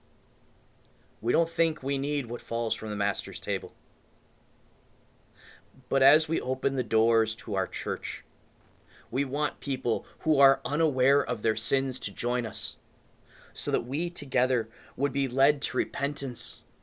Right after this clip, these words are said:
and forgiveness through God's word. We will continue to be a church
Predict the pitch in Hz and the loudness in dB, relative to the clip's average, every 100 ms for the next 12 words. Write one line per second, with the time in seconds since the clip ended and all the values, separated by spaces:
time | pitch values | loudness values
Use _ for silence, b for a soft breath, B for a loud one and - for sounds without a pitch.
0 | _ _ _ _ - 110 - 107 135 156 | _ _ _ _ -14 -12 -8 -6 -2 -4
1 | 113 85 - 117 104 101 92 - - 90 | -4 -12 -12 -10 -10 -8 -8 -10 -12 -12
2 | - _ _ _ _ _ _ _ _ _ | -12 _ _ _ _ _ _ _ _ _
3 | _ _ _ - _ _ _ _ _ _ | _ _ _ -20 _ _ _ _ _ _
4 | _ _ _ _ _ _ _ _ - - | _ _ _ _ _ _ _ _ -20 -12
5 | 98 117 120 113 110 101 92 - 95 101 | -8 -6 -4 -2 -4 -6 -12 -10 -6 -8
6 | 90 92 92 - 107 98 - | -8 -8 -6 -2 -2 -2 -8